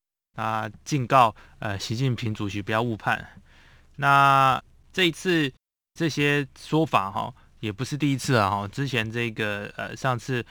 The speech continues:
很遗憾没有当选的防卫的副大臣也有谈到类似的事情。老师您怎么看？就是说过去中日关系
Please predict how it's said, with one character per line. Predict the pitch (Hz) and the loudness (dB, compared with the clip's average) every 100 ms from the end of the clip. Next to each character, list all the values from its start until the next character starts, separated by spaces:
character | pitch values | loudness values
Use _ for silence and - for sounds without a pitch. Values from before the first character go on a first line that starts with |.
| - | -16
很 | - 104 101 98 | -10 -8 -8 -8
遗 | 110 | -2
憾 | 135 123 | 0 2
没 | |
有 | 131 104 - - | 2 0 -4 -14
当 | - 135 | 0 0
选 | 110 110 98 | 0 -6 -8
的 | 98 95 98 - | -8 -8 -10 -14
防 | - 104 107 | -2 -2 -2
卫 | 117 127 107 | 2 2 2
的 | 101 104 98 | 0 -2 -2
副 | - 123 | -2 2
大 | 123 110 | 6 6
臣 | 104 107 104 - - _ | 6 -2 -4 -8 -18 _
也 | 120 | 0
有 | 123 113 104 - - _ | 2 2 -2 -10 -20 _
谈 | - 113 | -8 0
到 | 127 123 | 2 4
类 | 135 | 2
似 | 120 - 113 | 0 -2 0
的 | 104 101 95 - _ - | 2 0 -4 -12 _ -16
事 | - 117 | -8 -8
情。 | - 117 117 _ _ _ _ - | -8 -12 -14 _ _ _ _ -4
老 | 120 | -4
师 | 160 | 0
您 | 165 | 0
怎 | 185 104 | 0 -2
么 | 95 | -4
看？ | - 113 101 _ _ _ | 0 0 0 _ _ _
就 | 143 | -4
是 | 143 | 0
说 | 156 147 143 - - | 2 4 2 -2 -16
过 | - 196 | 6 6
去 | - 202 120 - - | 6 4 4 0 -14
中 | - 170 180 | -2 -2 -2
日 | |
关 | 151 156 151 | -2 -2 -2
系 | 131 143 143 | -8 -10 -10